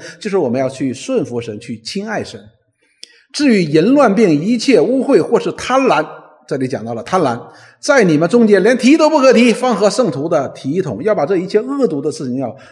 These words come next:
除掉了。这在我们的生命当中不是主次的问题，而是不应该有的问题。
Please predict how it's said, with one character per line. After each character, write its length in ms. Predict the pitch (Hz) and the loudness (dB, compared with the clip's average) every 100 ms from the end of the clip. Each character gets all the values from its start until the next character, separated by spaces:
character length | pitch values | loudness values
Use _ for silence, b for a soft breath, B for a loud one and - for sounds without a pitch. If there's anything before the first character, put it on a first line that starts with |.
| B | B
除 240 | - 123 | -12 -6
掉 200 | 214 226 | 0 2
了。 80 | - | 2
这 160 | 233 196 | 0 2
在 180 | 208 | 2
我 80 | 147 | 0
们 100 | 127 | -4
的 60 | 151 | -6
生 180 | - 208 | -4 -2
命 120 | 202 | 0
当 160 | 185 | -2
中 160 | 170 165 165 - _ _ _ _ | -2 -2 -6 -16 _ _ _ _
不 160 | 254 269 | -2 0
是 440 | 302 170 - - | 2 0 -2 -14
主 180 | - 143 | -8 -8
次 240 | 120 - 277 | -6 -2 0
的 80 | |
问 160 | 151 143 | 2 0
题， 140 | 120 | -4
而 100 | 156 | -6
是 80 | 139 | -6
不 140 | 180 233 | -4 -2
应 100 | 220 | -2
该 100 | 240 | -2
有 140 | 147 | -2
的 140 | 107 120 | -6 -8
问 140 | 127 | -8
题。 200 | - 113 | -8 -16